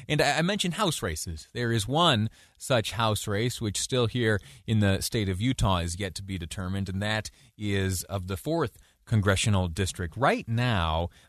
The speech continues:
uh, the split between the two, uh, major candidates, Ben McAdams and Burgess Owens. Ben McAdams, of course, the Democratic nominee and current, uh, congressman, the incumbent, uh, against his challenger, Republican nominee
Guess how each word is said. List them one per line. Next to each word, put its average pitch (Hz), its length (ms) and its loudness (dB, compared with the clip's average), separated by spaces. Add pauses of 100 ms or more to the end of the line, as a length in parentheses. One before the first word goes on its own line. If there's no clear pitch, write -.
uh, 101 220 4
the 101 160 -2
split 135 340 -2
between 113 540 0
the 101 140 0
two, 101 560 0
uh, 98 120 0
major 127 320 0
candidates, 92 420 -2
Ben 110 220 0
McAdams 101 460 0
and 90 160 0
Burgess 95 400 -4
Owens. 95 300 -2
Ben 98 180 -2
McAdams, 101 400 0
of 98 60 -4
course, 101 260 -2
the 104 220 0 (260)
Democratic 107 580 4
nominee 95 520 2
and 107 160 0
current, 113 520 -2
uh, 101 380 -2
congressman, 101 600 -2
the 113 80 2
incumbent, 117 540 2 (300)
uh, 95 220 0
against 101 280 0
his 95 120 0
challenger, 98 560 2
Republican 92 560 0
nominee 90 480 2